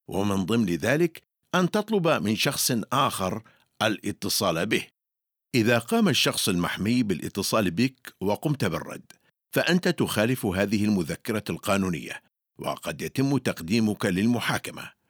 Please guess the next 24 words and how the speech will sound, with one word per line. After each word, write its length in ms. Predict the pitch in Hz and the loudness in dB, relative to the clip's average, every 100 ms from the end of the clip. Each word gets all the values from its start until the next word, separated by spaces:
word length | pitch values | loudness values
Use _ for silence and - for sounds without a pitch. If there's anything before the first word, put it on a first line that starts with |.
| _ - | _ -4
وذلك 600 | 92 92 95 - 175 - | 0 2 0 0 0 0
بصرف 460 | 117 98 156 185 180 | -2 0 0 0 0
النظر 480 | 123 98 67 64 - | 0 0 -2 -8 -6
عن 180 | 101 104 | -4 -2
عدد 440 | 92 113 143 156 123 | -2 -2 -2 0 0
مرات 420 | 101 107 104 - | 0 0 -2 -6
اتصاله 560 | - 95 104 95 78 | -4 -2 0 0 -2
بك 320 | 71 147 - - _ _ - | -2 -2 -4 -20 _ _ -2
أو 180 | 170 165 | 2 4
سبب 380 | 156 156 139 104 | 2 2 0 0
ذلك 400 | 98 110 104 101 | 0 2 0 0
الاتصال. 840 | 90 - 107 - 123 - - - - _ _ _ _ _ _ 165 | -4 -4 -4 0 0 -2 -6 -14 -20 _ _ _ _ _ _ 2
إذا 200 | 147 147 | 4 4
كانت 340 | 208 208 139 | 2 0 2
لديك 480 | 120 131 135 135 - | 2 2 0 -2 0
مذكرة 460 | 110 110 151 135 104 | 0 0 0 0 -2
قانونية 800 | - 127 123 104 80 58 - - _ _ | 0 0 2 2 0 -4 -12 -16 _ _
خاصة 500 | - 143 143 - 107 | -6 -2 0 0 -2
بالقانون 560 | 85 110 - 101 113 123 | -2 -4 -2 0 2 2
الأسري 680 | 92 110 - 85 60 55 - _ _ _ _ _ _ - | 0 -2 -2 -2 -6 -12 -20 _ _ _ _ _ _ -6
أو 160 | 92 82 | -4 0
أي 200 | 104 87 | 0 -2
مذكرة 460 | 82 90 123 - 120 | -2 -4 -4 -2 -4
قضائية 720 | - 127 143 135 127 95 57 | -2 -2 0 0 0 0 -4